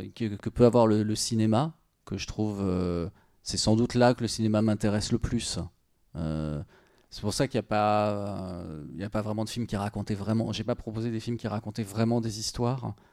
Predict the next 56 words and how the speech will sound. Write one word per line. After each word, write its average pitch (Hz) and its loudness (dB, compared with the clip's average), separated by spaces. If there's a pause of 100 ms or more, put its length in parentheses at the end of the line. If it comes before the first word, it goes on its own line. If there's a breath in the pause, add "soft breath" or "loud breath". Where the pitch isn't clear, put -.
(680 soft breath)
parce 101 -4
que, - -6
alors 92 -2
c'est - -8
vraiment 90 -8
tout - -18
à 95 -6
fait 98 -12
personnel, 113 -2
mais 113 2
moi 110 0
quand 104 -6
on 101 -2
me 101 -2
raconte 104 -4
trop 127 0
d'histoires 113 -2
au 110 -6
cinéma, 107 -4
je 110 -6
m'ennuie 110 -2
en 92 -10
fait. - -12 (600 soft breath)
Et, 98 0
euh, 90 -2
c'est 95 -12
pour 101 -6
ça 110 0
que 107 -4
j'ai 113 -8
toujours 107 -2
un 101 -2
rapport 104 -4
très - -6
compliqué 117 -4
avec 110 0
le 104 -4
cinéma 107 0
américain, 113 0 (580 soft breath)
parce 98 -8
qu'il 101 -6
y 101 -2
a 98 -2
trop, 110 -2
un 117 2
peu 127 -2
trop - -2
d'histoires 107 -2
pour 98 -6
moi 98 -2
dans 101 -2
le 95 -6
cinéma 92 -6
américain, 95 -4
et, 85 -4
euh, 73 -6